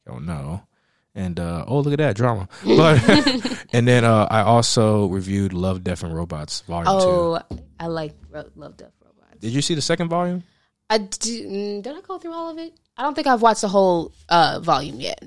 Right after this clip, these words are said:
Speaker 2: but I'm s-, watching it.
Speaker 1: Did you watch Volume One?
Speaker 2: Yes.
Speaker 1: How'd you like that one?
Speaker 2: I liked it. It was different. Like, I just liked how, 'cause I don't know if it was, it wasn't supposed to be, like, sequential. Like, they were all each individually their own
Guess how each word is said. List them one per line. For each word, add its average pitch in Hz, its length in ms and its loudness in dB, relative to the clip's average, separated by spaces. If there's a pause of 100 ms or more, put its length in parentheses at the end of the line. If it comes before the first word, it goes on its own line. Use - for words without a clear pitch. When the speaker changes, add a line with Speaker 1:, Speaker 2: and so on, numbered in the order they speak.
(140)
Speaker 2:
but 170 120 -4
I'm 151 240 0
s-, - 240 -10
watching 175 400 -10
it. - 120 -20 (180)
Speaker 1:
Did 101 140 -12
you 107 80 -4
watch 107 220 -4
Volume 92 300 -8
One? 113 260 -10 (180)
Speaker 2:
Yes. - 560 -2 (340)
Speaker 1:
How'd 127 180 -4
you 113 60 -4
like 104 180 -6
that 113 180 -4
one? 82 180 -10 (260)
Speaker 2:
I 440 260 4
liked 330 220 0
it. 175 60 -4
It 240 80 0
was 330 120 4
different. 190 440 -2
Like, 202 140 0
I 254 140 4
just 277 220 -4
liked 254 260 -2
how, 220 560 -4
'cause 233 160 -10
I 240 100 -2
don't 262 160 -4
know 214 120 -4
if 214 120 -8
it 214 60 -10
was, 190 160 -12
it 208 100 -12
wasn't 208 260 -8
supposed 180 320 -14
to 185 60 -20
be, 196 100 -14
like, 175 220 -10
sequential. 190 680 -12 (320)
Like, 175 180 -8
they 185 80 -2
were 175 100 -2
all 180 320 0
each 202 320 -14
individually 180 680 -6
their 170 340 -6
own 170 440 -8